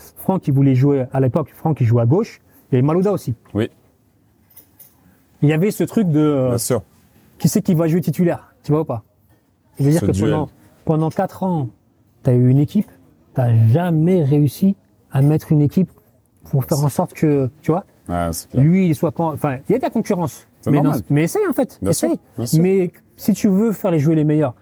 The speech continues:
Speaker 1: bah, mets Franck à gauche et mets, mets, mets, mets, euh, mets Malouda à gauche. Franck, il voulait jouer en plus entre,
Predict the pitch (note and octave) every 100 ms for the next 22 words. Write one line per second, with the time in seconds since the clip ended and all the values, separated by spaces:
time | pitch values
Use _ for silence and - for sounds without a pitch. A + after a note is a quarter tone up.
0 | _ A#2+ G#2+ A2 - A#2+ A2 A2+ A#3 -
1 | _ _ _ _ _ _ _ _ _ _
2 | _ _ _ - A#2+ B2 B2 C3 C3+ C3+
3 | B2+ C#3+ C3 B2 B2+ A#2+ A2 G#2+ A2 C#3+
4 | - C3 B2 B2 A2+ A2 A#3+ - - A#3
5 | - F3 D#3+ D#3+ F3 G3 - - C3+ D#3